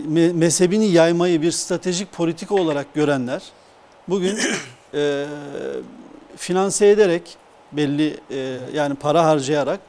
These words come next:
insanları kendi mezhebine çekmeye çalışıyorlar.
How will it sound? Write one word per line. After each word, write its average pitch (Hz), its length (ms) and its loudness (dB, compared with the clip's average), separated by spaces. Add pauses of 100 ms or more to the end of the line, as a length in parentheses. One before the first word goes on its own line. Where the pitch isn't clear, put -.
(440)
insanları 196 500 -4
kendi 185 320 -2
mezhebine 170 500 0
çekmeye 156 420 -4
çalışıyorlar. 120 640 -10